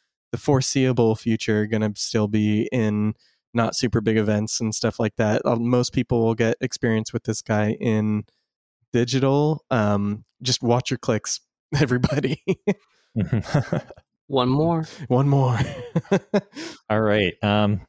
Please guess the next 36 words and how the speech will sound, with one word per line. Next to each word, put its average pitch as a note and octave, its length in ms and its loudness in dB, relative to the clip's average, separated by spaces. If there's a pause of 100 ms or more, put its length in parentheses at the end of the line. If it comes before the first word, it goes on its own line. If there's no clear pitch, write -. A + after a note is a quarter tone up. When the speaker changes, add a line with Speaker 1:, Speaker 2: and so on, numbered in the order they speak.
(280)
Speaker 3:
One C#3+ 140 2
more D#3+ 160 4
dragon. A2+ 440 2
Speaker 1:
Yeah. B2+ 280 2
Speaker 2:
Yes. E3+ 480 0 (200)
Speaker 1:
<laughs> A2+ 100 -8 (880)
Speaker 2:
So A#2+ 200 4
this A#2 200 2
next D3 200 2
one C3+ 160 2
is G#2 240 4
Velomachus A2 760 2
Lorehold. F#2+ 680 2 (540)
It G#2 120 2
is G2 160 2
five G#2 600 2
red F#2+ 300 2
white F#2+ 360 0
for - 160 0
a F#2+ 120 2
five F#2+ 380 0
five F#2 300 0
legendary F2+ 420 2
creature, F#2+ 360 0
Elder F#2+ 260 2
Dragon. G#2+ 480 2 (140)
It G2 100 0
has F#2+ 240 0
flying, A#2+ 480 2
vigilance, F#2+ 460 2
and G2 120 0
haste. - 480 -2 (360)
And F#2+ 260 2
whenever A2 360 2
it C#3 120 2
attacks, A2+ 600 0